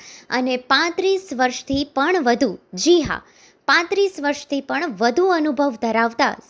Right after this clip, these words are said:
સિનિયર ડોક્ટર્સ જેવા કે ડોક્ટર ઉમેશ ગેડિયા, ડોક્ટર એમ જે સુનાગરા તેમજ આઈ સી યુ માટેના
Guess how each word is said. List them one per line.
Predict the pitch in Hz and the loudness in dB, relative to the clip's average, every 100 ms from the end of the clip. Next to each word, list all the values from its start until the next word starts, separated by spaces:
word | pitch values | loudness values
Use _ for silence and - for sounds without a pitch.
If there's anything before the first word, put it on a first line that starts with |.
| - | -2
સિનિયર | 349 370 392 370 | 0 2 2 2
ડોક્ટર્સ | 240 220 - 233 196 - - | 0 0 0 -2 -2 -8 -6
જેવા | - 240 247 | 0 0 0
કે | 247 247 | -4 -4
ડોક્ટર | 214 240 - 233 226 | 0 0 0 -2 0
ઉમેશ | 240 220 - 220 | 0 -2 -4 0
ગેડિયા, | 294 277 277 269 - _ - - _ - | 0 2 -2 -2 -10 _ -20 -20 _ 0
ડોક્ટર | 240 247 233 233 | 2 2 -4 -2
એમ | 240 247 | 0 0
જે | 226 | -2
સુનાગરા | 208 240 262 311 311 285 285 - - _ | -2 -2 0 2 2 2 0 -12 -20 _
તેમજ | 247 262 262 - - | -2 0 0 -2 0
આઈ | 302 339 | 0 2
સી | - 359 | 2 2
યુ | 370 | 2
માટેના | 269 233 285 269 190 | 2 2 0 0 -2